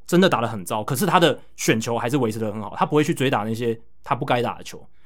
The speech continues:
他这个成绩会慢慢回来的。结果我们现在看到 Lindor 现在成绩确实是慢慢回来，所以我会觉得 Franco 或者是像 Soto 这样的球员，他们遇到低潮或者是一开始适应期表现撞墙的时候，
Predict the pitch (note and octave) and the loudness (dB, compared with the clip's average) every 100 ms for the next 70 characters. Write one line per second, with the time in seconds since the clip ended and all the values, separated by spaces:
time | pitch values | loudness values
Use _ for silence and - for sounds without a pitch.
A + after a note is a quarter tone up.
0 | - - - - F#3 E3+ B2+ A#2 A#2 B2+ | -20 -18 -8 0 4 4 4 -2 0 0
1 | B2 A2+ G#2 E2+ D#2 F2 - E3 C3 A#2 | 2 0 -2 -8 -10 -12 2 2 4 2
2 | C3 C#3 C3 A#2+ B2 C3 C#3+ C#3 C3+ A#2 | 2 2 2 2 0 2 4 2 2 -2
3 | A2 A2+ D3 A2+ A2 A2 G#2+ G2+ G2 D#2 | -4 -4 -2 -2 -4 -4 -6 -8 -12 -12
4 | - - - A#3 A3 A3+ E3+ D#3 D3 - | -16 -18 4 8 10 10 10 8 6 0
5 | - - - - - - - G3+ A#3 G3+ | -18 -18 -18 -18 -18 -8 6 8 8 6
6 | A#2 - F3 D3+ E3+ D#3 F3 D3 C3+ D3+ | 4 4 4 4 4 2 2 2 4 4
7 | C#3+ A#2 B2 A2 G#2+ F#2+ - F3+ E3 E3 | 4 2 0 -2 -6 -6 0 2 4 4
8 | D3 D3 C3+ A2+ B2 C3+ C3+ D3 B2+ C#3+ | 4 2 -2 -2 0 0 0 -4 -2 -2
9 | C#3+ A2+ - C3+ C3 B2+ G2+ G2 A2 G#2 | -2 -4 -4 -2 -2 -2 -8 -8 -6 -4
10 | B2+ A#2 - B2+ A2 F#2 F#2+ F#2+ A2 - | -4 2 2 2 0 -8 -14 -12 -12 -12